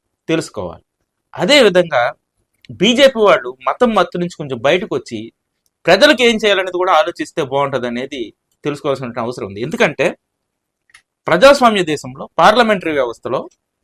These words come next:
ప్రజల కోసం, పరిపాలన కోసం కాకుండా దేవుడి కోసం, మతం కోసం, దైవం కోసం మాట్లాడడం అనేది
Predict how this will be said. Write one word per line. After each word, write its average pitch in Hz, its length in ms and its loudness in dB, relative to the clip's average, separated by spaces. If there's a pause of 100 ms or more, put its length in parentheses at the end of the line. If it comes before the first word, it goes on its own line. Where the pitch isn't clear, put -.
(420)
ప్రజల 185 260 4
కోసం, 214 420 2
పరిపాలన 196 380 4
కోసం 180 280 -4
కాకుండా 110 440 -8 (460)
దేవుడి 233 340 6
కోసం, 208 340 0
మతం 185 280 0
కోసం, 185 320 0
దైవం 175 240 0
కోసం 180 300 -2
మాట్లాడడం 143 420 -2
అనేది 143 440 -8